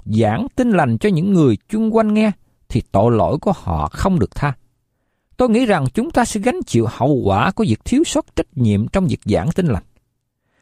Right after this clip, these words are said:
Các bạn thân mến, chỉ có một cách duy nhất mà thế gian có thể nhận được sự tha thứ tội lỗi, ấy là tiếp nhận tin lành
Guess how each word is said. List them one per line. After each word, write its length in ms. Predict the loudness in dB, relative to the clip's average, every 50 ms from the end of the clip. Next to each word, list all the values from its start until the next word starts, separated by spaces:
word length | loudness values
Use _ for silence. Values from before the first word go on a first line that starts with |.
| _ _ -4
Các 180 | -4 -2 0
bạn 220 | 0 0 0 0 -2
thân 200 | -2 0 2 2
mến, 200 | 2 0 0 -6 _ _ _ _ _ _ _ _ _ _ _ _ _ 0
chỉ 100 | 0 2
có 120 | 2 0
một 180 | 0 0 -2 -2
cách 100 | -6 _ _ -10 -4
duy 200 | 0 2 2 2
nhất 320 | 2 -2 -4 _ _ 0
mà 140 | 0 0 2
thế 160 | 0 0 -2
gian 300 | 0 2 2 2 2 0
có 100 | -4 -4
thể 140 | -2 0 0
nhận 320 | 2 2 2 2 2 2
được 140 | 0 -2 -2
sự 240 | -2 -2 0 0 0 -2
tha 240 | -4 -2 0 0 2
thứ 140 | 2 0 0 0
tội 140 | 0 0
lỗi, 320 | 2 2 2 2 2 0 -2 -6 _ _ _ _ _ _ -2
ấy 140 | -2 0 0
là 100 | 0 -4 -4 _
tiếp 140 | -2 -2 -2 0
nhận 340 | 0 0 2 2 0 -2 -2
tin 220 | -2 -2 0 0
lành 220 | 2 0 0 -2